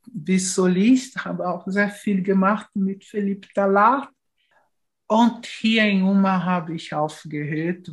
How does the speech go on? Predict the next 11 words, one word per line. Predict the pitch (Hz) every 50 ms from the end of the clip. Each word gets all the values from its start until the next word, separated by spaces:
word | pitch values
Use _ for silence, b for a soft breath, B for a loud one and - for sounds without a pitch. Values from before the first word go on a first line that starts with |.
| 151
weil | - 160 160 156 151 151 151 147 143 139 131 - - - _ _ _ _ _ _ _ _ _ B B B B B B B B B _ -
ich | - 160 156 - -
habe, | 165 151 147 151 156 151 147 147 147 147 143 139
ähm, | 139 139 135 123 120 - - - - - - - - - - - - _ _ _ _ _ _ 190 185
eine | 160 160 160 151 151
Frau | 147 - - 156 147 147 -
kennengelernt, | - - 143 151 143 - 151 151 165 202 247 262 262 269 262 262 262 -
mit | 175 160 156 151 - -
ihr | 156 151 143
Kinder | 143 - - 151 147 143 143 143
gehabt. | 143 151 156 - 220 247 262 262 262 262 262 - - -